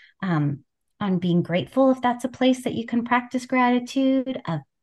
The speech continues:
remembering the people that we love who are no longer with us, and also to look at how much we've grown and changed for a year, right? The, the holidays, um,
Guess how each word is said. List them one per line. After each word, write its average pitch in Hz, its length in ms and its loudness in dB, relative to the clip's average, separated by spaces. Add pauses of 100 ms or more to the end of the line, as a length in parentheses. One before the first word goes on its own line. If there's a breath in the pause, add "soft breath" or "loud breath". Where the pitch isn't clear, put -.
(220)
remembering 190 560 2
the 208 80 0
people 208 360 -6
that 180 180 0
we 175 140 -2
love 175 240 0
who 185 140 -6
are 175 120 2
no 170 160 4
longer 170 320 0
with 202 180 -4
us, 277 340 0 (380 loud breath)
and 226 120 0
also 285 260 0
to 214 160 -4
look 196 260 -2
at 196 140 -2 (460 loud breath)
how 214 120 0
much 254 220 4
we've 240 160 0
grown 196 240 -2
and 196 160 -2
changed 240 500 0
for - 240 -4
a 147 80 2
year, - 500 -4
right? 190 380 -2
The, 190 380 0
the 185 100 -4
holidays, 185 720 2 (100)
um, 160 420 0